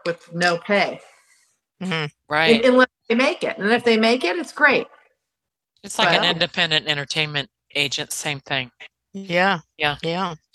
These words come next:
Speaker 2: Well,
Speaker 1: Same exact thing.
Speaker 2: yeah. You've written a book called Born to Be a Sports Agent. Tell us about that.
Speaker 1: Yeah, I did that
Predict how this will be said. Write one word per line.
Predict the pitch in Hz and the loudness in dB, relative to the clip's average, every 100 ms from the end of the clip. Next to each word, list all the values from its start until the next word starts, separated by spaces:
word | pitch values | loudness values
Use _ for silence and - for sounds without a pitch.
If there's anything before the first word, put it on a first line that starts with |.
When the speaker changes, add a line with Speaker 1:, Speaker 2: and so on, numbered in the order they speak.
| - - - _ | -20 -20 -20 _
Speaker 2:
Well, | 226 | 2
Speaker 1:
Same | 185 196 220 - | 2 2 0 -2
exact | - 202 190 - | -6 -4 -4 -2
thing. | 170 135 - _ _ _ _ _ | -6 -6 -12 _ _ _ _ _
Speaker 2:
yeah. | 180 196 226 208 - - - - | -4 0 0 -2 -10 -20 -20 -2
You've | 208 254 240 196 | 0 0 0 0
written | 214 202 | 2 4
a | 233 | 2
book | 190 190 190 - | 4 4 4 2
called | - 170 165 151 | 2 4 2 0
Born | 165 170 | 0 0
to | 185 | 0
Be | 175 175 | 0 0
a | |
Sports | 175 - 202 220 - - | 0 0 2 2 0 0
Agent. | 160 151 - 135 - | 0 2 -2 -8 -6
Tell | - 214 | 0 2
us | 214 165 | 2 0
about | 151 143 131 - | -2 -2 -2 -4
that. | 123 110 - - - _ _ _ _ _ - | -2 -2 -6 -14 -20 _ _ _ _ _ 0
Speaker 1:
Yeah, | 247 254 | 6 6
I | - 320 | 6 6
did | 480 415 | 6 6
that | 269 269 - | 8 6 6